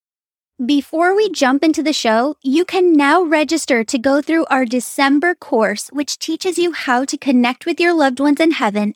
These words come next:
and deepen your communication with them. I'm going to go deeper into signs and how you can build a relationship with your loved ones on the other side. Why do this course in December?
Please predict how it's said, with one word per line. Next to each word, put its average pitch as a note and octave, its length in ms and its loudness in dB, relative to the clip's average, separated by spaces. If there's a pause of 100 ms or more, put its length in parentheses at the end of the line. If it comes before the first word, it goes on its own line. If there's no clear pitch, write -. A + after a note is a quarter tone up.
and C4+ 280 2
deepen D4 540 0
your B3+ 380 2
communication C4 920 0
with A3 280 -4
them. G#3+ 460 -4 (540)
I'm C4+ 140 2
going D4+ 400 2
to G4+ 100 -4
go D4+ 220 2
deeper C4 580 0
into C4 320 0
signs C#4+ 760 0
and C4 180 0
how D4+ 140 0
you D#4+ 160 2
can C4+ 240 2
build C#4 360 2
a D#4 80 0
relationship B3 840 0
with A#3+ 180 -2
your A#3 420 0
loved A#3+ 360 0
ones A3 300 -2 (100)
on G#3+ 220 -2
the A3+ 120 0
other A3 200 0
side. G3 500 -6 (560)
Why A#3+ 460 2
do D4 180 0
this D4+ 180 -2
course C4 480 0
in B3 200 2
December? B3 640 0